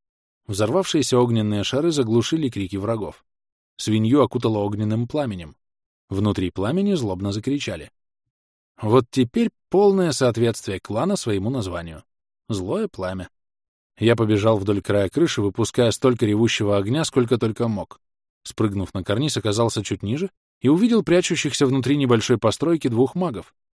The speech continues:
от чьих рук тянулись почти невидимые нити дрожащего воздуха, направленные к Пому. Заморозка. Замешательство врагов сейчас прекратится, надо торопиться.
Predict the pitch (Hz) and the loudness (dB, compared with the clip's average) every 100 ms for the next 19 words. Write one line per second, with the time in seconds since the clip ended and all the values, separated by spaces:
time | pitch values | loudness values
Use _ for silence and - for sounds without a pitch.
0 | _ - 98 - - 117 135 139 123 123 | _ -6 -4 0 2 4 2 2 2 4
1 | 127 - 113 - 120 117 113 110 104 101 | 2 2 -2 -2 0 2 2 0 0 0
2 | 143 139 120 110 110 110 - 143 160 165 | 0 0 2 2 2 -2 -2 -2 -2 -2
3 | 107 95 92 _ _ - 104 107 104 98 | -4 -8 -12 _ _ -6 -2 2 2 0
4 | 98 101 107 - 107 76 - _ _ _ | -2 -2 -6 -6 -8 -8 -16 _ _ _
5 | _ _ 95 82 82 98 117 87 - 80 | _ _ -14 -10 -8 -8 -8 -8 -10 -14
6 | - _ _ _ _ _ - 87 92 92 | -16 _ _ _ _ _ -10 -4 -2 -2
7 | 107 98 95 - 95 95 95 113 107 110 | -2 -4 -6 -4 -2 -2 0 0 0 -4
8 | 98 110 107 123 127 147 - 90 98 110 | -4 -4 -2 -2 -2 -4 -6 -8 -6 -2
9 | 123 123 143 - | -2 -4 -8 -10